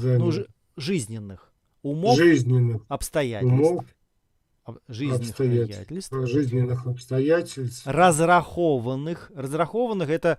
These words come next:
Speaker 1: рахувати, розчитаних. Созда-,
Speaker 2: Рассчитанных.
Speaker 1: на повне.
Speaker 2: На, на, э, полные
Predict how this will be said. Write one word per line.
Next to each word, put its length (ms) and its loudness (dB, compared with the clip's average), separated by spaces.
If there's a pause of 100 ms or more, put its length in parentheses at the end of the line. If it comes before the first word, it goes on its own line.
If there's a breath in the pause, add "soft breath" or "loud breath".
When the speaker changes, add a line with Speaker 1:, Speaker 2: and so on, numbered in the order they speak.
Speaker 1:
рахувати, 840 0 (140)
розчитаних. 1000 -6 (1000)
Созда-, 320 0
Speaker 2:
Рассчитанных. 800 2 (160)
Speaker 1:
на 220 4
повне. 680 0 (2000)
Speaker 2:
На, 400 0
на, 580 0 (480 loud breath)
э, 460 0 (100)
полные 640 4